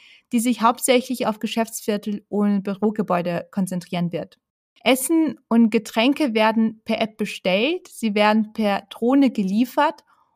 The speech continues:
und von den Kunden in kleinen Verkaufsautomaten am Straßenrand mit einem persönlichen Q-R-Code abgeholt. Zu diesen Drohnen wird berichtet, dass sie Lebensmittel in weniger als fünfzehn Minuten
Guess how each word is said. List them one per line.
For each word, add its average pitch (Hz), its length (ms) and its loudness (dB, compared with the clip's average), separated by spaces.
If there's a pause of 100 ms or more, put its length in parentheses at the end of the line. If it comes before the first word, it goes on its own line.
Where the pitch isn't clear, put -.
und 302 220 2
von 285 180 4
den 247 180 4
Kunden 285 480 0
in 233 180 0
kleinen 220 380 0
Verkaufsautomaten 214 1200 0
am 240 200 2
Straßenrand 208 880 -2 (380)
mit 240 200 4
einem 214 220 4
persönlichen 208 800 0
Q-R-Code 190 600 0
abgeholt. - 600 -8 (640)
Zu 254 160 -2
diesen 247 280 4
Drohnen 302 380 2
wird 285 160 0
berichtet, 269 560 -2
dass 226 220 -4
sie 226 320 -4
Lebensmittel 269 800 0
in 220 320 2
weniger 254 400 2
als 220 220 -4
fünfzehn 269 340 0
Minuten 247 560 2